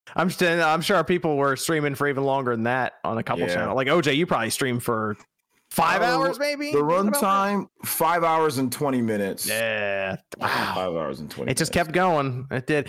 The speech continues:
Speaker 1: And it seemed like they were trying to, <laughs> like, once Christopher Judge finished his speech, Jeff was going a mile a minute with his, uh, with his speech. He was going really fast trying to get to
Speaker 2: You
Speaker 1: the
Speaker 2: would,
Speaker 1: next thing.
Speaker 2: you would think that he won, like, Lifetime Achievement Award or something like that. <laughs>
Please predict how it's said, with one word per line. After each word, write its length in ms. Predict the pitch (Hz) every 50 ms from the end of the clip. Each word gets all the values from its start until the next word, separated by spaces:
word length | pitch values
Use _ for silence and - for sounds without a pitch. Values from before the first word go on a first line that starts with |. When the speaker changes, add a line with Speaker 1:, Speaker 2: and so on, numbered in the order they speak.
| - 214 180
Speaker 1:
And 100 | - 180
it 140 | 185 180 -
seemed 240 | - 254 311 427 392
like 160 | 277 202 170
they 80 | - 190
were 120 | 185 165
trying 400 | - - 190 175 208 240 202 190
to, 260 | 170 - - - - - -
<laughs> 120 | - 262 -
like, 160 | 196 175 160
once 280 | 185 208 254 - -
Christopher 380 | - - - 220 220 - 196 180
Judge 240 | 147 175 185 208 185
finished 240 | - 185 175 165 -
his 140 | 156 135 -
speech, 480 | - - 139 143 160 180 - - - - _ _ _ _ _ _ -
Jeff 400 | 123 120 120 160 190 254 - -
was 100 | - 143
going 220 | 117 160 143 135
a 60 | 127 120
mile 420 | 120 127 131 139 151 156 151 127
a 60 | 120 107
minute 340 | 113 123 131 127 110 110 - -
with 180 | 117 110 -
his, 260 | - 123 117 113 104
uh, 280 | 110 107 104 104 104 104
with 140 | - 110 113
his 160 | - 104 107
speech. 340 | - - - 117 107 101 -
He 120 | - 123 135
was 100 | 131 110
going 340 | 117 95 101 95 87 - -
really 680 | - 135 131 98 104 - - - - 151 139 131 123
fast 540 | 117 - 127 113 107 104 101 104 - - - _ _ _ _ _ _ _ -
trying 160 | - 131 123
to 60 | 120 113
get 100 | 113 104
to 20 |
Speaker 2:
You 40 | 110
Speaker 1:
the 40 | 113
Speaker 2:
would, 60 | 113
Speaker 1:
next 220 | 107 104 - - -
thing. 240 | - 107 107 107 110
Speaker 2:
you 80 | 147 180
would 160 | 190 196 202
think 220 | 214 247 262 262
that 100 | - 180
he 80 | 175 160
won, 240 | 160 175 170 165 151
like, 160 | 131 120 113
Lifetime 680 | 104 95 95 98 117 147 151 147 - - 151 151 135 113
Achievement 500 | 95 - - 139 151 143 113 98 87 82
Award 340 | 80 78 76 80 80 78
or 80 | 80 80
something 380 | 78 - - 87 82 82 82 78
like 160 | 92 - -
that. 800 | - 120 - - - 143 - - - - - - 807 807 - -
<laughs> 40 | -